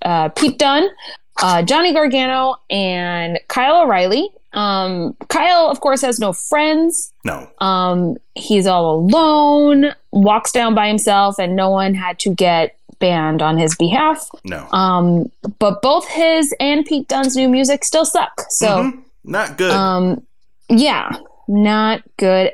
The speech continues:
Speaker 1: at all. Uh, and I have to put in here, so whenever I see these long-haired dudes coming out to the ring, it really just makes me miss Matt Riddle.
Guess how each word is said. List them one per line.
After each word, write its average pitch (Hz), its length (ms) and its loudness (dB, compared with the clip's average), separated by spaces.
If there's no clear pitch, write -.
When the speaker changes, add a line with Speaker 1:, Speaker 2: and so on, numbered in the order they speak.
Speaker 1:
at 156 300 -2
all. 160 760 0
Uh, 311 300 0
and 339 340 2
I 285 80 0
have 330 320 2
to 440 360 0
put 269 340 -2
in 233 160 -2
here, 208 320 -4
so 240 380 -2
whenever 311 360 0
I 508 300 2
see 302 560 -2
these 190 220 -2
long-haired 285 460 2
dudes 269 320 2
coming 196 220 -2
out 208 180 -4
to 269 80 0
the 240 120 2
ring, 240 340 2
it 294 80 0
really 453 360 4
just 622 200 2
makes 302 200 0
me 285 140 2
miss 214 480 0
Matt 196 260 -2
Riddle. 202 400 -2